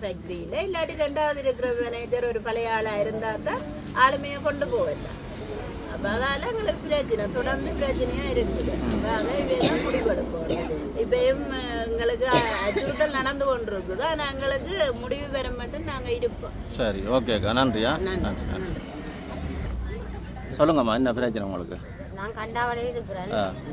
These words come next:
Speaker 3: இங்க, இங்க, இங்க நாலஞ்சு வருஷம் வேலைக்கு வந்து, இங்க வேலை செய்றேன் நான்.
Speaker 2: ம்.
Speaker 3: நான் தனியத்தான் வேலை. இந்த பிள்ளைகளெல்லாம் படிக்கிறாங்க. வேண்ட சம்பளங்கள் வந்து ரெண்டாயிரம் தான் சம்பளம். எங்களுக்கு சம்பளமே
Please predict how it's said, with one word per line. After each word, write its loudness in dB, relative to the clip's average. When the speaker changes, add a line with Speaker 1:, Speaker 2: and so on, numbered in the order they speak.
Speaker 3:
இங்க, -2
இங்க, -4
இங்க -6
நாலஞ்சு -4
வருஷம் -6
வேலைக்கு -6
வந்து, -6
இங்க -6
வேலை -4
செய்றேன் -4
நான். -6
Speaker 2:
ம். -4
Speaker 3:
நான் -8
தனியத்தான் -6
வேலை. -4
இந்த -8
பிள்ளைகளெல்லாம் -6
படிக்கிறாங்க. -6
வேண்ட -2
சம்பளங்கள் -2
வந்து -4
ரெண்டாயிரம் 0
தான் -2
சம்பளம். 0
எங்களுக்கு -2
சம்பளமே 0